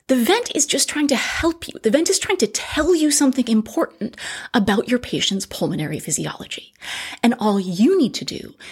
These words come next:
is to learn to understand what it's trying to say. So here's the thing. You can understand so much more about your patient's pulmonary physiology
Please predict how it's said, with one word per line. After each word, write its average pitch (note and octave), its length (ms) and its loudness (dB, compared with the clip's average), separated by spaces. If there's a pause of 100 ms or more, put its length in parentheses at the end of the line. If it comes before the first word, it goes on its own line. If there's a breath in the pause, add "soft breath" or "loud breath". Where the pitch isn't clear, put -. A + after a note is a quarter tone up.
(160 loud breath)
is G3+ 140 2
to - 180 -4
learn G#3+ 520 0
to - 200 -6
understand F#3+ 920 0 (320 loud breath)
what E3+ 220 -6
it's - 160 -6
trying D3+ 300 -8
to F3 100 -12
say. - 400 -2 (840 loud breath)
So - 380 0 (200)
here's - 360 0
the D4 80 0
thing. - 240 -10 (520)
You D4+ 540 4 (140)
can - 340 -4
understand F#3+ 540 -2 (360)
so - 460 2
much - 240 2
more - 400 -16
about G#3 240 0
your G3+ 100 4
patient's E3+ 380 -4
pulmonary F#3+ 420 -2
physiology - 720 -6